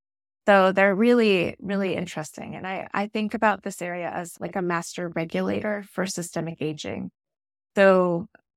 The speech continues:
you know, all of those physiologic functions that I just described, those are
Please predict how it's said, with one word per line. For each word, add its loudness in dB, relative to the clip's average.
you -2
know, -4
all 8
of 2
those 0
physiologic -2
functions -4
that -4
I -2
just -12
described, -6
those 2
are 4